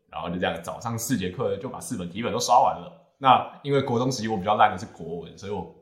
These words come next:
国文我会摆在下午一点五十分，就是考试时间那时候写，然后完整写七十分钟再去改考卷。那我觉得这样子第一点的好处是，你可以让自己在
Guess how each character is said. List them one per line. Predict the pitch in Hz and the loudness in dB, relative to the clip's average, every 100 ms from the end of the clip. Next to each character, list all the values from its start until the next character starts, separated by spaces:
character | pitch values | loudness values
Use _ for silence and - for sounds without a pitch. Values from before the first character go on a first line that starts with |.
| _ - | _ -2
国 | 104 104 | 4 6
文 | 110 | 6
我 | 98 | 4
会 | 117 | 0
摆 | 95 80 | 0 -2
在 | 101 | 0
下 | - 117 90 82 | 0 6 6 4
午 | 76 - - | -4 -14 -10
一 | |
点 | 135 92 98 | -6 -4 -4
五 | 87 | -8
十 | - 78 | -12 -14
分， | 82 87 | -10 -8
就 | 90 | -10
是 | 92 | -10
考 | - 80 | -6 -6
试 | - 117 | -4 -6
时 | - 87 | -6 -14
间 | 90 87 - _ _ _ | -14 -16 -16 _ _ _
那 | 104 | -8
时 | 90 | -6
候 | 82 | -8
写， | - - - _ _ | -8 -10 -14 _ _
然 | - - | -6 0
后 | |
完 | - 87 | 2 2
整 | 110 101 | 2 -2
写 | - 82 | -4 -10
七 | - 90 | -10 -10
十 | 85 | -12
分 | 78 - | -16 -20
钟 | 64 73 | -20 -18
再 | 78 | -16
去 | - - | -16 -16
改 | 53 - | -16 -16
考 | - - | -20 -20
卷。 | - - _ _ | -20 -20 _ _
那 | 117 101 | 0 2
我 | 87 | 2
觉 | 101 | 0
得 | |
这 | 104 | 2
样 | 117 104 | 2 2
子 | 92 87 - _ _ _ - | -2 -8 -14 _ _ _ 2
第 | 123 113 117 | 4 4 2
一 | |
点 | 101 82 - _ _ _ _ - | -4 -10 -12 _ _ _ _ -4
的 | 92 | 0
好 | 90 82 | 2 0
处 | - 107 | -2 -8
是， | 98 110 | -8 -8
你 | 95 87 | -8 -6
可 | - 101 | -2 0
以 | |
让 | 104 101 | 4 2
自 | 98 | 0
己 | 104 87 | -6 -4
在 | 98 92 | 0 0